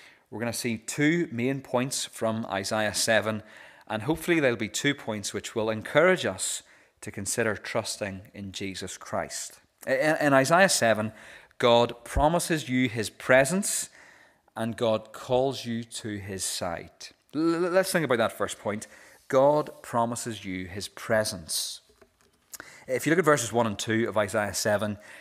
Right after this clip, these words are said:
you'll see that it tells us about this military alliance between,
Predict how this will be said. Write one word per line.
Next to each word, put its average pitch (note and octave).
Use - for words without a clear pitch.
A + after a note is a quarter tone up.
you'll A#2+
see C#3+
that D3
it C3+
tells G#2+
us G#2
about G#2
this A2+
military C3+
alliance G2+
between, G#2+